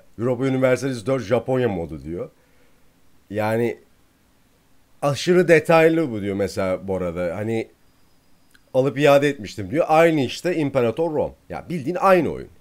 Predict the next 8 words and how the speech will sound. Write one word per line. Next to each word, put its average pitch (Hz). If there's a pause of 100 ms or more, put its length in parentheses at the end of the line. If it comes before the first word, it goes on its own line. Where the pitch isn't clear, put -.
(380)
Bunu 160
alıp 185 (1000)
bildiğiniz 165 (220)
İmparator 170
Rom 143
yapmışlar. -
Haritayı 101
büyütmüşler. 147